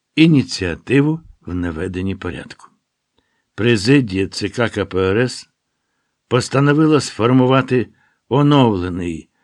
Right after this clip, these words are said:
революційний робітничо-селянський угорський уряд на чолі з першим секретарем У П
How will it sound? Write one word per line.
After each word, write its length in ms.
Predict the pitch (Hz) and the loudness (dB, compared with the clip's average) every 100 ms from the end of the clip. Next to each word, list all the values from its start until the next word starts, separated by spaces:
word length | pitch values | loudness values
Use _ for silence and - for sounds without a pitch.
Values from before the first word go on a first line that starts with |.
| _ - | _ -4
революційний 1120 | 113 139 143 135 - 147 160 143 139 131 - _ _ | 0 2 2 0 -2 4 4 6 2 0 -4 _ _
робітничо-селянський 1700 | 95 123 123 131 120 151 160 120 107 - 107 110 139 131 - 117 120 - _ _ | -2 0 0 -2 -2 -4 -4 -6 -6 -4 -2 0 0 -2 -6 -4 -4 -6 _ _
угорський 720 | 92 87 101 98 - 87 82 - | -10 -6 -6 -6 -12 -14 -14 -4
уряд 460 | 139 139 127 - _ _ _ _ _ _ _ - | -2 -2 -4 -14 _ _ _ _ _ _ _ -6
на 300 | 120 160 165 | 0 0 0
чолі 360 | 160 170 185 | -2 0 0
з 140 | 170 - | 0 -8
першим 760 | - 139 170 - - 120 117 | -2 0 0 -2 -8 -6 -6
секретарем 880 | - 120 104 117 101 107 123 117 104 - | -6 -8 -6 -8 -6 -4 -2 -2 -4 -8
У 140 | 110 | -12
П 220 | - 85 | -10 -12